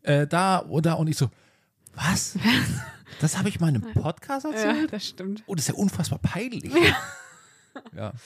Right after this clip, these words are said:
Speaker 1: Und jetzt haben wir noch, quasi noch mehr, weil wir mehr Themen
Speaker 2: Ja.
Speaker 1: haben durch die, durch die aktuellen Themen. Ich glaube, das wissen wir ganz schnell nicht mehr. Aber
Speaker 2: Ich
Speaker 1: gut.
Speaker 2: weiß überhaupt nicht mehr, was wir letzte Woche für einen Scheiß besprochen haben.
Speaker 1: Weiß ich auch nicht mehr.
Speaker 2: Ja.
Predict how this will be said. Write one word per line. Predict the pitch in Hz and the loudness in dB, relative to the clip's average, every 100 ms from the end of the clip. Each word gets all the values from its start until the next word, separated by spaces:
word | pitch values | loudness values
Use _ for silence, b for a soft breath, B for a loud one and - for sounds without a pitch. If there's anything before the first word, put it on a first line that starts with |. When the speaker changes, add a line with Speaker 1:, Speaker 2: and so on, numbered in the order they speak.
| B B B | B B B
Speaker 1:
Und | 123 | 0
jetzt | 139 | 4
haben | 165 | 4
wir | 139 | 4
noch, | 135 - | 2 -4
quasi | - 127 | -4 0
noch | 123 135 | 2 2
mehr, | 139 | 2
weil | 113 | 4
wir | 110 | 2
mehr | 110 113 - | 2 2 2
Themen | 131 151 151 175 | 2 4 4 4
Speaker 2:
Ja. | 208 117 | 4 4
Speaker 1:
haben | 120 123 | 4 4
durch | 117 | 0
die, | - - _ - | 0 -10 _ -4
durch | 110 | -4
die | - | -4
aktuellen | 131 131 117 | -6 -4 -2
Themen. | - - b b | 0 -2 b b
Ich | |
glaube, | 131 143 | 0 2
das | 131 | 4
wissen | 139 143 | 2 4
wir | 139 127 | 4 4
ganz | 127 143 | 2 -2
schnell | - 120 | -2 -2
nicht | 131 107 | 0 0
mehr. | 107 | 2
Aber | 127 | 4
Speaker 2:
Ich | |
Speaker 1:
gut. | 185 | 6
Speaker 2:
weiß | 233 240 | 4 4
überhaupt | 226 226 240 | 2 2 2
nicht | 233 220 | 2 2
mehr, | 208 | 2
was | 214 226 | 0 0
wir | 208 | 2
letzte | 208 - | 2 0
Woche | 190 202 | -2 0
für | 202 | 0
einen | 190 | 2
Scheiß | 196 185 - | 2 0 0
besprochen | - - 180 185 | -10 -4 -2 0
haben. | 170 180 | 0 2
Speaker 1:
Weiß | 113 | 0
ich | 95 | 2
auch | 104 | 0
nicht | 101 | -2
mehr. | 92 196 | 0 2
Speaker 2:
Ja. | 196 | 2